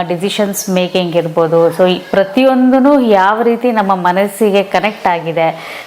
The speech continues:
ಇವೆಲ್ಲವನ್ನು ನಾವು ಇವತ್ತಿನ ಒಂದು ವಿಡಿಯೋದಲ್ಲಿ, ಆ, ತಿಳ್ಕೊಳ್ಳೋಣ. ಆ, ಇವತ್ತಿನ ಕಾರ್ಯಕ್ರಮವನ್ನು ಗುರುಗಳ ಕೃಪೆಯಿಂದ ಶುರು ಮಾಡೋಣ. ಇವತ್ತಿನ ನಮ್ಮ ಕಾರ್ಯಕ್ರಮದಲ್ಲಿ, ಆ, ಮೆಂಟಲ್ ಹೆಲ್ತ್ ಕೌನ್ಸಿಲರ್ ಆದ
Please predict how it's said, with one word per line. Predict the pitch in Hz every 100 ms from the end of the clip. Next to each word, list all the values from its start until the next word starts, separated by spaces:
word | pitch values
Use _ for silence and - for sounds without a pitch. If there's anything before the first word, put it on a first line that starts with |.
| -
ಇವೆಲ್ಲವನ್ನು | 226 214 233 302 302 262 269
ನಾವು | 226 214
ಇವತ್ತಿನ | 220 185 202 202 202 190 196 180 170
ಒಂದು | 170 170 202 185 165 - - 190
ವಿಡಿಯೋದಲ್ಲಿ, | 180 185 180 170 190 185 160
ಆ, | 175 165 160 165 -
ತಿಳ್ಕೊಳ್ಳೋಣ. | - 170 170 165 160 156 160 - - - -
ಆ, | 185 175 170 170
ಇವತ್ತಿನ | - 185 190 190 190
ಕಾರ್ಯಕ್ರಮವನ್ನು | 185 180 180 180 180 180 190 190 -
ಗುರುಗಳ | 175 185 180 185
ಕೃಪೆಯಿಂದ | 180 180 180 175 175 185 196 - -
ಶುರು | - 196 185
ಮಾಡೋಣ. | 175 170 165 190 320 - - - - - -
ಇವತ್ತಿನ | 190 196 202 196
ನಮ್ಮ | 190 185
ಕಾರ್ಯಕ್ರಮದಲ್ಲಿ, | 185 180 185 180 180 180 185 277 - - _ -
ಆ, | 180 175 175 170 - - - -
ಮೆಂಟಲ್ | 185 175 214
ಹೆಲ್ತ್ | 202 196 190 -
ಕೌನ್ಸಿಲರ್ | 185 180 185 185 180
ಆದ | 165